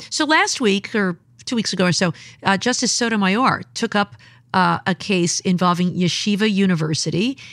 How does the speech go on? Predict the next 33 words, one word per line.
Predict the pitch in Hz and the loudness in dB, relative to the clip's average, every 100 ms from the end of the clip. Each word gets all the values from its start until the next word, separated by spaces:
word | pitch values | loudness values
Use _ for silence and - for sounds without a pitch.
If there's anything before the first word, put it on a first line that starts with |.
| - - | -20 -6
that | 175 190 185 | 0 0 0
refused | 180 - 233 247 285 262 - | -2 -2 0 2 2 -2 -8
to | - 214 | -4 -2
recognize | 180 190 233 180 175 160 165 156 - - - _ | 0 0 -2 0 0 2 0 -2 -6 -16 -20 _
a | 190 190 180 | 0 2 2
student | - - 233 208 180 | -2 0 2 2 2
group | 190 180 - - - - | 2 2 -2 -16 -20 -4
called | 214 190 | 0 2
the | 175 | 0
Pride | - 196 170 165 | -2 0 2 0
Alliance, | 151 151 - 131 - | -2 -4 -6 -8 -4
you | 160 | -2
know, | 160 | 0
an | 160 160 | 0 0
L | 185 | 0
G | 170 185 | 0 0
B | 185 | 0
T | 160 170 | 0 -4
Q | - - 175 170 | -2 0 2 2
organization | 175 175 170 151 165 156 - 160 151 - - - | 0 0 2 2 0 0 0 -2 -2 -8 -20 -2
on | 180 160 | 0 2
campus. | - 170 165 - - - - - - _ - | 0 -2 0 -2 -4 -4 -6 -12 -20 _ -4
Um, | 190 190 - _ | -2 -2 -6 _
and | 214 208 202 - - | -2 0 0 -4 -4
they | 208 240 | -4 -2
filed | 254 262 277 | 0 0 -2
suit | - 294 285 - - | -4 -2 -2 -4 -4
in | 220 196 | 0 0
state | 185 - - 240 - | 0 -4 -2 -2 -4
court | - 170 156 - - | -6 -2 0 -2 0
in | 190 185 | 2 2
New | 208 | 2
York, | 208 156 165 226 | 2 2 0 -4